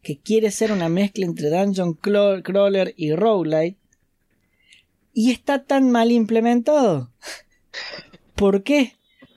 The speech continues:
Porque no tiene el momento crucial del core loop de un roguelite,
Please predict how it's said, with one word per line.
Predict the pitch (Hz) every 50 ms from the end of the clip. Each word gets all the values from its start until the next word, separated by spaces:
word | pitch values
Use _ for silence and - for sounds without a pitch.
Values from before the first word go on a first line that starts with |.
| _ _ -
Porque | - 185 185 180 - - 196 185
no | 190 196 214 247 277 277 - _ _ _ -
tiene | - 294 320 294 240 202 180 175 185 202 - - _ _ _ _ - - - - - - - - - - -
el | - 180 180 190 185
momento | 185 190 196 202 220 233 277 311 302 269 - - 254 233 - _ _ _
crucial | - 190 185 190 190 185 - - 285 285 254 208 175 156 143 143 - _ _ _ _ _ _ _ _ _ _ _ _ _ _ _ _
del | - 156 170 165 165
core | - - 240 240 240 240
loop | 262 262 262 247 220 - -
de | - 160 156 160
un | 180 202 214 196
roguelite, | - 208 220 254 247 226 214 196 196 202 220 220